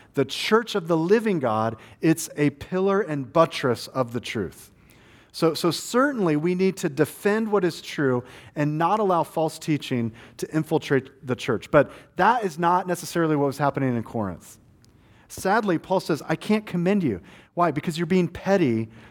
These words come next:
and divisive. And that brings us to number two. Jot this down. Number two, the church is united. The Corinthians here were a divided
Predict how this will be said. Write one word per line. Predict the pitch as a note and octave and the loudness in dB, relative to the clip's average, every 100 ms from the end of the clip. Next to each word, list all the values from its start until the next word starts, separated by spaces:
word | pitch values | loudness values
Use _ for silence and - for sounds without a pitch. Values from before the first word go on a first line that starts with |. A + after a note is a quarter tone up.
| - C#3 | -8 -4
and | C3 | -2
divisive. | B2+ A2 C3 C#3+ C#3 - E2+ - - - _ - | -2 0 2 2 0 -6 -8 -10 -20 -20 _ -4
And | C3+ | 0
that | E3 | 2
brings | F#3+ F#3 | 2 0
us | E3 - | -2 -4
to | - | -4
number | C#3+ D3 F3+ | 0 2 2
two. | F3+ - C#3 | 0 -2 -4
Jot | C3+ C#3 D3 | 2 2 4
this | D#3+ | -2
down. | - C3 | 0 0
Number | C#3+ E3 | 2 2
two, | - D#3 B2 - - - | 2 0 0 -4 -10 -4
the | C3+ | -2
church | - - G3 G3+ - - | -4 -2 -2 -2 -6 0
is | D#3 C#3 B2 | 0 0 -2
united. | C3+ B2+ B2 B2 B2+ A2+ F#2 - - _ - - - _ _ _ _ _ _ _ _ | 0 2 2 2 2 0 -4 -10 -20 _ -20 -20 -20 _ _ _ _ _ _ _ _
The | C3+ | -6
Corinthians | - E3+ G#3+ A3+ F3+ C#3+ C#3+ | -2 0 2 0 -2 0 -2
here | - D#3 D#3+ E3 - - | -2 0 2 -2 -8 0
were | D3 | 0
a | C#3+ D3 | 2 -2
divided | B2+ C3 A2 C#3+ D3 D#3+ D#3+ D#3+ D#3 | 0 -2 0 0 2 2 0 -2 -2